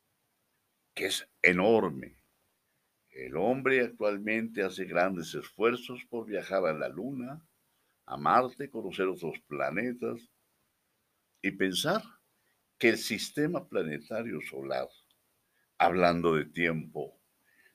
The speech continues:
tiene dos movimientos fundamentales. El movimiento de rotación,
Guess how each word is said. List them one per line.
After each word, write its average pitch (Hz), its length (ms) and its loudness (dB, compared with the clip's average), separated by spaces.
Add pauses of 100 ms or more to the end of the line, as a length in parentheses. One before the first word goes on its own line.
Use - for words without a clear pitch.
(120)
tiene 123 640 0 (160)
dos 73 340 -2
movimientos 127 680 -4
fundamentales. 62 1160 -8 (580)
El 80 680 2 (800)
movimiento 101 720 0
de 104 60 -2
rotación, 98 760 -4